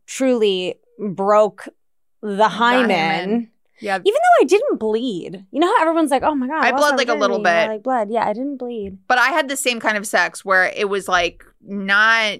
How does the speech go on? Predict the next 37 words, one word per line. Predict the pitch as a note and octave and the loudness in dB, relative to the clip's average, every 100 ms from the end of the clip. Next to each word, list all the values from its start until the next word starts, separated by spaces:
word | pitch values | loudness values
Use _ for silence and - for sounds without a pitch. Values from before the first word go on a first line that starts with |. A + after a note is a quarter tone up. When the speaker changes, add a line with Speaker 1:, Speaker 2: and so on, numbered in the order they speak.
| - | -4
Speaker 2:
it | G#3+ | -2
was, | G#3+ | 0
like, | G3+ | -2
normal | F#3+ G3+ G3 F3 | -4 -4 -4 -6
sex. | E3+ G3 D#3 - - - | -6 -4 -4 -6 -14 -12
In | F#3 | -6
retrospect, | F3+ F3+ G3 F#3 - F3 E3+ - - | -4 -4 -6 -8 -2 -2 -2 -8 -16
it's | F#3+ | -4
that | F#3+ F3+ | -2 0
line | F3+ F3 | -2 -2
in | F3 | -6
Lady | E3+ E3+ E3+ | -10 -8 -8
Bird | D#3+ D#3 D3+ | -4 -4 -6
where | F#3 | -10
she | - | -6
was | G#3 | -4
like, | G3+ | -2
"Why | F#3+ C#4 | 0 0
am | A4 | 0
I | B4+ F4+ | 2 2
on | G#3 | -2
top? | - A3+ D#4+ D3 - | -2 2 2 0 -8
You're, | E3 A3 | -16 -10
like, | A3+ B3+ | -6 -4
girls | B3 D#4 B4 | 0 0 0
aren't | F4+ | -4
supposed | D4 | -6
to | A3 | -4
be | |
on | F#3 | -4
the | F#3 | -4
top | F3+ - | -6 -6
their | F3 | -6
first | F3+ E3+ - | -6 -8 -6
time." | D#3+ E3 | -4 0
Speaker 1:
Yeah. | A#3+ G#3+ | 2 2
Speaker 2:
But | F3 | 0